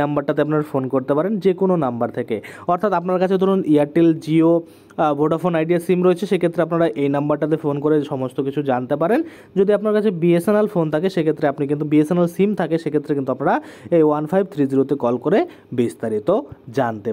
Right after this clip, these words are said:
পারেন। তো আশা করি আপনারা বুঝতে পারছেন। আজকের জন্য ভিডিওটা এখানেই শেষ করব। যদি ভিডিওটা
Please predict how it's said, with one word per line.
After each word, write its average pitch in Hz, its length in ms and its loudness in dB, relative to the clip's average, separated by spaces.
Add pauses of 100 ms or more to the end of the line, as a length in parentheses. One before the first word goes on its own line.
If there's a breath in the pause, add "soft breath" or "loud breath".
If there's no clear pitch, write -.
পারেন। 127 260 0 (280 loud breath)
তো - 120 0
আশা 220 200 0
করি 240 200 2
আপনারা 233 180 0 (100)
বুঝতে 226 280 0
পারছেন। 233 240 0 (100)
আজকের 180 280 -2
জন্য 196 140 2 (140)
ভিডিওটা 165 360 4 (160)
এখানেই 180 360 0
শেষ 165 120 0 (100)
করব। 170 160 2 (140)
যদি 147 140 2 (100)
ভিডিওটা 143 300 2